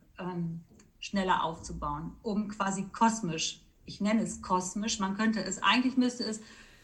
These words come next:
universisch heißen, aber es hört sich <laughs> irgendwie komisch an. Und dann habe ich dieses Wort kosmisch gefunden, dass man quasi kosmisch denkt. Dass ich, ich kann dir ein Beispiel geben.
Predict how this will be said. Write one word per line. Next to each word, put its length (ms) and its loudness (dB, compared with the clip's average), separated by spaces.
universisch 840 8
heißen, 320 2
aber 120 0
es 100 0
hört 160 6
sich 100 2
<laughs> 120 6
irgendwie 320 10
komisch 420 2
an. 260 -2
Und 140 -2
dann 200 4
habe 140 2
ich 140 -6
dieses 340 -4
Wort 260 -2
kosmisch 640 0
gefunden, 680 -4
dass 240 2
man 440 0
quasi 720 2
kosmisch 580 0
denkt. 580 -2
Dass 280 4
ich, 180 -2
ich 180 -4
kann 180 6
dir 100 8
ein 80 4
Beispiel 420 4
geben. 400 -6